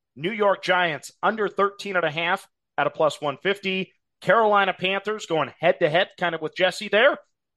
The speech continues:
at the over nineteen and a half at a plus one ninety. Jesse, your pick four for the jackpot.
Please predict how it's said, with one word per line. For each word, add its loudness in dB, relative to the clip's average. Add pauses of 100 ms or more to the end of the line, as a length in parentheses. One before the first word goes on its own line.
at -2
the -6
over 4 (120)
nineteen -4
and 0
a 0
half 0 (100)
at 2
a -4
plus 0
one -4
ninety. -4 (360)
Jesse, 2 (220)
your 6
pick 0
four 4 (200)
for 0
the 2
jackpot. 4